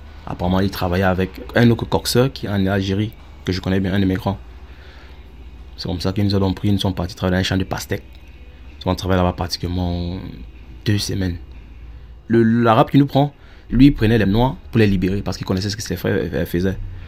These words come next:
C'est lui, nous a donc pris, nous a remis dans la main d'un de ses frères qui allait nous laisser chez une autre personne qui nous a maintenant envoyé à Zapata.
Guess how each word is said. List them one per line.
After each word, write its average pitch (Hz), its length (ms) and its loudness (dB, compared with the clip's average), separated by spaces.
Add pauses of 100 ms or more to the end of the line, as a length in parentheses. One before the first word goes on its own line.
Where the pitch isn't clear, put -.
(600)
C'est 139 100 -2
lui, 110 120 8
nous 107 100 6
a 110 60 6
donc 110 200 4
pris, 117 160 4
nous 110 120 6
a 113 60 6
remis 104 160 4
dans 110 80 2
la 101 60 2
main 101 140 4
d'un 101 200 2
de 98 80 0
ses 92 140 -8
frères 107 260 -2
qui 107 100 -2
allait 98 160 2
nous 101 80 2
laisser 98 560 0 (560)
chez - 160 -6
une 98 180 2
autre 98 180 -2
personne 95 320 -2
qui 98 100 -2
nous 95 120 2
a 92 60 2
maintenant 95 200 2
envoyé 95 460 2
à 92 60 -2
Zapata. 92 440 -6